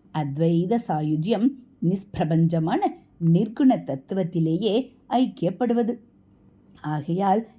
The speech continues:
இது அத்வைத சாஸ்திரம் சொல்லும் சாயுஜ்யமில்லை. பரபிரம்மே பராசக்தி என்று பிரபஞ்ச காரணமாக ஆகி அந்த பிரபஞ்சத்திற்கு சக்கரவர்த்தினியாக இருந்து கொண்டு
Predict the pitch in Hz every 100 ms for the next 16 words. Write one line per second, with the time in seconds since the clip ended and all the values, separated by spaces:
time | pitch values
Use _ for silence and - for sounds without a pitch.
0 | _ 208 165 - 156 139 180 170 175 180
1 | 240 156 156 - 180 - - 165 196 214
2 | 269 - - - - 233 262 247 165 190
3 | 240 240 247 - _ _ _ _ _ -
4 | 156 156 143 151 165 165 254 381 - _
5 | _ 156 156 170 170 160 - 269 311 -
6 | - 170 165 165 226 214 294 - _ -
7 | 160 160 175 180 202 - 160 160 160 160
8 | 247 370 359 - _ 165 165 160 220 214
9 | 233 - - 240 233 165 165 143 220 233
10 | 165 156 151 190 220 240 - _ 233 233
11 | - 247 190 160 156 170 175 180 185 285
12 | 220 165 170 170 170 254 403